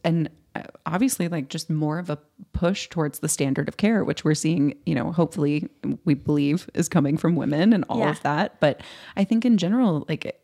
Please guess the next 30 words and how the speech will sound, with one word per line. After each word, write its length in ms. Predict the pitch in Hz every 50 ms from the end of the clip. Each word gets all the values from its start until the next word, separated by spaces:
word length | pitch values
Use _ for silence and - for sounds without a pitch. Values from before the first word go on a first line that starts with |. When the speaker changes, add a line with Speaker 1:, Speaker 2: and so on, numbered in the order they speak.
| _ _ _ -
Speaker 1:
if 200 | - 165 - -
more 240 | 160 156 170 185
women 280 | 196 175 160 180 196 202
can 140 | - 175 156
get 140 | 165 151 160
into 180 | 175 170 175
breeding, 600 | 160 - 147 147 175 226 247 156 131 143 202 208 -
you 140 | - 170 170
know, 180 | 180 180 185 180 -
that 200 | - 170 208 -
would 100 | - -
be 120 | 247 233
so 480 | 226 - - - - - 294 302 330 294 -
cool. 260 | - - 135 120 -
Like, 160 | - 156 165 -
I 100 | - 175
would 180 | 220 302 277 151
love 640 | 143 147 139 139 135 151 180 208 156 113 127 123 - - - - - -
nothing 440 | 160 160 170 180 180 - 151 156
more 200 | 156 160 156 139
than 140 | 135 - 131
to 100 | 127 -
support 460 | - - - - - 147 139 - -
female 560 | - - 151 143 139 131 139 131 135 - - - _ - -
breeders 720 | 156 147 - 147 160 254 - - - - - - - -
when 100 | - 147
it 100 | 143 -
comes 240 | - 160 147 135 -
to, 100 | - 143
like, 180 | 139 127 127